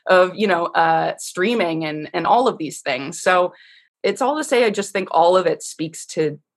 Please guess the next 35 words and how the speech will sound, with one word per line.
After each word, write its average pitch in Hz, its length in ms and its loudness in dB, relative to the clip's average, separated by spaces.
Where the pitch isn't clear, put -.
how 220 520 0
transformative 151 1120 -2
this 165 180 -4
technology 151 720 -2
is. 170 580 -6
For - 140 2
as 196 120 0
simple 277 520 -4
as 156 160 -2
it 147 100 -4
is, 139 400 -4
it 190 120 0
is 165 140 -2
culturally 175 1000 -2
transformative 180 760 0
in 156 80 -4
a 151 60 -2
way 151 200 0
that 151 240 -4
it's, - 280 -6
it's 185 280 -4
bringing 277 320 0
up 269 140 0
a 226 40 0
lot 180 220 2
of - 100 -10
fear 156 640 -4
in 147 180 -4
people. - 680 -8
And, 165 320 -6
um, 151 360 -4
so 226 240 0
I've, 247 240 2
you 220 100 -4
know, 190 300 0